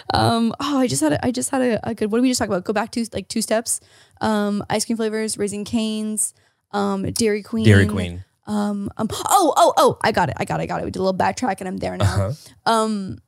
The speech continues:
Speaker 1: outside of L A, one of the questions was one of the most common questions. Two things, two thoughts. One,
Speaker 2: Okay.
Speaker 1: um,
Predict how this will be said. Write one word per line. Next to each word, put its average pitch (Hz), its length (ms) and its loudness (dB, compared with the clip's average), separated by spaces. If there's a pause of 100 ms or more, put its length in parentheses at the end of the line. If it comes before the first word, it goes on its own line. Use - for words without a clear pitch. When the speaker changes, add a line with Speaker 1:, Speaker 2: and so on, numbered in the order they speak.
(720)
Speaker 1:
outside 254 280 6
of 233 60 4
L 220 160 4
A, 135 220 0
one 110 180 0
of 240 60 2
the 247 100 6
questions 214 380 0
was 202 120 -6
one 233 80 0
of 247 40 2
the 262 60 4
most 220 300 -2
common 202 360 0
questions. 175 500 -4 (240)
Two 233 160 0
things, 90 240 -4
two 196 140 -4
thoughts. - 260 -8 (280)
One, 190 560 0 (140)
Speaker 2:
Okay. 107 260 4 (100)
Speaker 1:
um, 190 440 2